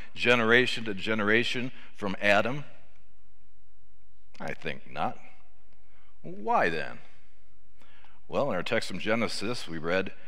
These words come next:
"But Noah found favor in the eyes of the Lord." Notice the passive nature here. The Lord found Noah favorable.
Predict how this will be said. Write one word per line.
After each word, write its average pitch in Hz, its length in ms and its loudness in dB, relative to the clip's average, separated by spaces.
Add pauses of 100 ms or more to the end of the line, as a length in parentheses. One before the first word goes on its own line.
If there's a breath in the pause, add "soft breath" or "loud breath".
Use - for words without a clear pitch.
(200 loud breath)
"But 101 180 4
Noah 147 680 4
found 98 380 2
favor 135 480 2
in 110 200 -2
the 113 160 -2
eyes 90 380 4
of 90 100 -2
the 90 80 0
Lord." 65 400 -2 (1600)
Notice 190 340 0 (340)
the 104 140 -2
passive 135 680 4 (320 soft breath)
nature 92 680 2 (100)
here. 76 220 -2 (260 loud breath)
The 110 140 0
Lord 156 440 6
found 127 680 4
Noah 98 460 2 (160)
favorable. 101 800 0